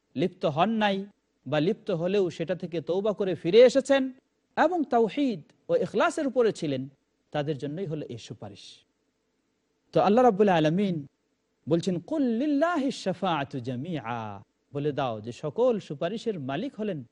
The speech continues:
একমাত্র আল্লাহ সুবহানাহু ওয়া তাআলা। তার হাতেই সব সুপারিশ, অন্য কারো হাতে নেই। আরেকটি আয়াতে খুব সুন্দরভাবে বলছেন,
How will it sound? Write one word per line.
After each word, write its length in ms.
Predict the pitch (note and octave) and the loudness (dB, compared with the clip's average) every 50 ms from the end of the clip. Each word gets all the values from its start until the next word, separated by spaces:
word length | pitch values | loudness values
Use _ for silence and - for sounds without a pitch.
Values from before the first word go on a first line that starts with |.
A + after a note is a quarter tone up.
| _ _ _ _ _ - | _ _ _ _ _ -16
একমাত্র 420 | - - - D#3 E3 E3 - D3+ | -14 -10 -8 -8 -8 -6 -4 -4
আল্লাহ 280 | B2+ A2 A2+ C3+ D#3+ C#3 | -4 -4 -4 -6 -6 -8
সুবহানাহু 420 | - - A#2+ A#2 - A#2+ A#2 A2 | -10 -10 -10 -10 -10 -10 -8 -8
ওয়া 100 | G#2 G2 | -8 -10
তাআলা। 340 | G2 - F#2+ F#2+ G2 F#2+ F#2+ _ _ _ _ _ _ _ _ _ _ _ _ | -12 -14 -18 -18 -20 -20 -20 _ _ _ _ _ _ _ _ _ _ _ _
তার 240 | - E3 F#3 G#3+ G3 | -2 0 0 0 -2
হাতেই 360 | D3+ D3+ E3+ E3+ D#4 F4 D#4 | -2 -2 -4 -2 0 -2 -2
সব 220 | - - C#4+ C4 | -2 -2 -4 -4
সুপারিশ, 500 | - - C4 A3+ A#3+ G3+ F#3 D#3 - - | -4 -6 -4 0 0 2 2 0 -2 -6
অন্য 260 | - - F3+ G#3+ G#3 F3 | -6 -6 -4 -4 -6 -6
কারো 260 | - - C4 E4+ F4 | -4 -2 -2 0 2
হাতে 220 | E4+ D#4+ E4 E4 | 2 0 2 2
নেই। 240 | D#4+ D4+ C4 F#3+ C3 - - _ _ _ _ _ _ _ _ _ _ _ _ _ _ _ _ _ _ _ _ _ _ _ - | 4 4 4 4 2 -4 -14 _ _ _ _ _ _ _ _ _ _ _ _ _ _ _ _ _ _ _ _ _ _ _ 0
আরেকটি 320 | E3 F3+ G3+ - - G#3+ | 0 2 2 2 2 4
আয়াতে 320 | F3+ F#3 A3 B3+ A#3+ - | 6 6 6 4 4 0
খুব 180 | A#3 - A#3 G3 | -2 -2 -4 -4
সুন্দরভাবে 500 | - - G3 F#3 A3+ B3 G#3+ G#3 G#3+ G3 | -4 -4 -2 0 2 2 2 2 0 -2
বলছেন, 440 | F3+ D#3+ D3 B2+ - - B2 A2 | -2 -2 -4 -4 -6 -8 -8 -8